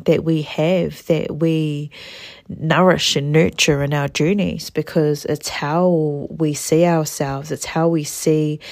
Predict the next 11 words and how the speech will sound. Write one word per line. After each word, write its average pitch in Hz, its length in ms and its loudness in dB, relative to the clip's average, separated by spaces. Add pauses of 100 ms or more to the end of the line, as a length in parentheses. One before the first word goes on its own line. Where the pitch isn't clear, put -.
(160)
how - 180 -2
we 160 200 4
interact 156 580 -4
with 190 220 -2
the 151 80 0
world, 143 440 -6
right? 190 360 -2 (800)
And 175 200 2
so 175 560 8 (1160)
even 233 380 4
though 185 600 6